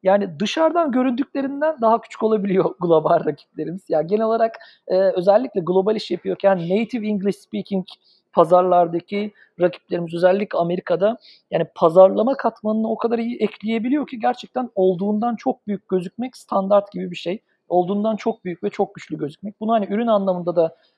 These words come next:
gözlemledik, söyleyebiliriz. Ee, ve potansiyel işte müşteri kitlesi ve her şey anlamında. Açıkçası tabii ki gerçek sayıları görüp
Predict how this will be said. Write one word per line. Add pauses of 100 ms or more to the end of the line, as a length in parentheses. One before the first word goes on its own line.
(180)
gözlemledik,
söyleyebiliriz. (100)
Ee,
ve
potansiyel
işte
müşteri
kitlesi
ve (240)
her
şey
anlamında. (360)
Açıkçası
tabii
ki
gerçek
sayıları
görüp